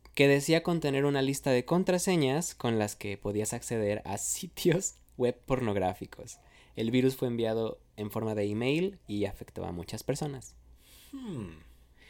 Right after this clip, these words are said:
Speaker 1: Ok, entonces, eres una persona
Speaker 2: Pervertida.
Speaker 1: pervertida de mil novecientos noventa y nueve. Tal vez no eres pervertida, tal vez solo eres curiosa.
Speaker 2: Tal vez solo es...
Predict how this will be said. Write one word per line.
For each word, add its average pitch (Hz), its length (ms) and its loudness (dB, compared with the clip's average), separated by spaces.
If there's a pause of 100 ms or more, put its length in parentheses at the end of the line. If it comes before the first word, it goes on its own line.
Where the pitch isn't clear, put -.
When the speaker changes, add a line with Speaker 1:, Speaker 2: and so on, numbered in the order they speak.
(200)
Speaker 1:
Ok, 151 140 -2
entonces, 147 680 2 (720)
eres 180 220 6
una 175 140 4
persona 175 600 4
Speaker 2:
Pervertida. 95 560 -4 (400)
Speaker 1:
pervertida 143 640 6
de 123 120 4
mil 139 220 6
novecientos 135 400 4
noventa 120 260 0
y - 40 0
nueve. 131 260 0
Tal 240 140 6
vez 311 120 6
no 170 100 6
eres 143 120 4
pervertida, 113 480 2
tal 127 140 2
vez 147 100 2
solo 139 180 4
eres 123 160 4
curiosa. 101 460 0 (320)
Speaker 2:
Tal 95 220 -6
vez 101 160 -8
solo 104 180 -4
es... 107 140 -4